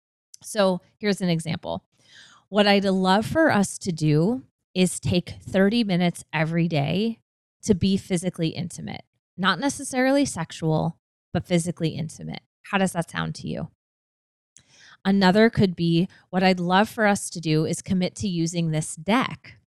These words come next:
at least once a week. How do you feel about that?" And then your partner can say, "I actually don't like that,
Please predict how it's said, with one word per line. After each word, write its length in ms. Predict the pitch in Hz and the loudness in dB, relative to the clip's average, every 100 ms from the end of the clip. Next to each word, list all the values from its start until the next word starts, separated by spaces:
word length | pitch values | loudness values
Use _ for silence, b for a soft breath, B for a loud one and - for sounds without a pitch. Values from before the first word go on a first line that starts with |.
| _ _ _ _ _ _ - | _ _ _ _ _ _ -6
at 140 | 185 | -2
least 320 | 196 190 - | 0 0 0
once 220 | 170 165 170 | 0 0 0
a 60 | |
week. 400 | 170 165 - - B B B | 0 -2 -4 -14 B B B
How 160 | - 170 | 0 2
do 80 | 196 | 2
you 80 | |
feel 280 | 202 294 339 | 0 0 0
about 280 | 165 71 - | -2 -4 -10
that?" 220 | - - - _ _ _ _ _ _ b b b - | -12 -14 -20 _ _ _ _ _ _ b b b -2
And 140 | 262 | 0
then 80 | 330 | 0
your 160 | 381 | 0
partner 420 | - 254 311 330 294 | -2 -2 -2 -2 -4
can 180 | 226 | -4
say, 420 | 214 208 190 196 - _ | -4 0 2 2 -4 _
"I 120 | 208 | 2
actually 380 | 226 277 - 330 | 2 0 -2 -2
don't 360 | 220 190 208 - | 2 2 0 -2
like 240 | 156 165 | -4 -4
that, 380 | 156 160 220 | -2 2 0